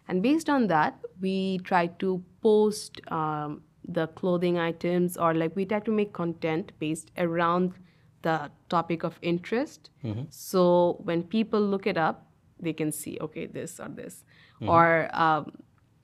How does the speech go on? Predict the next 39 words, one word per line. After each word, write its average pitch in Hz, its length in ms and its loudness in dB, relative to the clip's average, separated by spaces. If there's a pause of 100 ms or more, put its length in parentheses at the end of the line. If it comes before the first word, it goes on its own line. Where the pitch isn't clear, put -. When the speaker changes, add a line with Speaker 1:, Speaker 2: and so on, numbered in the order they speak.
(340)
Speaker 1:
you 220 140 4
know, 208 80 6
it 190 80 4
also 214 260 2
comes 202 260 0
down 180 220 2
to 190 100 0
how 180 140 -2
many 180 200 2
posts 185 360 -2
we're 175 80 0
doing 170 240 0
per 160 160 -4
day. - 300 -10 (500)
Because 165 460 -2
as 175 220 2
a 175 80 2
page, 185 520 0 (180)
we 170 160 -2
have 170 280 0
to 208 100 -2
be 175 180 0
very 160 400 0
active - 560 -6 (280)
Speaker 2:
Mm-hmm. 104 120 -12
Speaker 1:
because 165 200 -6
a 170 60 -4
big 202 420 0
part 196 320 4
of 180 140 -2
our 165 100 4
engagement 175 920 0 (340)
relies 160 420 0
on 147 160 -4
that. - 240 -10 (460)
We 175 100 0
can't, 165 340 0
we, 185 200 2
uh, 160 380 2